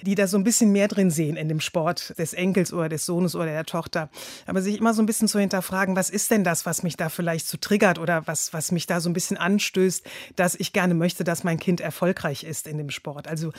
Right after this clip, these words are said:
in uns Eltern steckt ja drin, dass wir glückliche Kinder haben möchten, die natürlich auch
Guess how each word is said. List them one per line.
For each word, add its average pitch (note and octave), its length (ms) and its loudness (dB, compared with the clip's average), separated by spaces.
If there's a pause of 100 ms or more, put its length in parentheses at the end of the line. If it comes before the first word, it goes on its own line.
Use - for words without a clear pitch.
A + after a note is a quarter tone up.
(140)
in F#3 140 2
uns F3+ 120 0
Eltern G3 280 0
steckt - 260 -2
ja F#3 100 4
drin, G3 200 4
dass F3 220 2
wir F3+ 100 2
glückliche F#3+ 640 -2
Kinder F3+ 300 2
haben F3 240 2
möchten, E3+ 360 0
die F3 100 0
natürlich F3 540 0
auch E3 220 0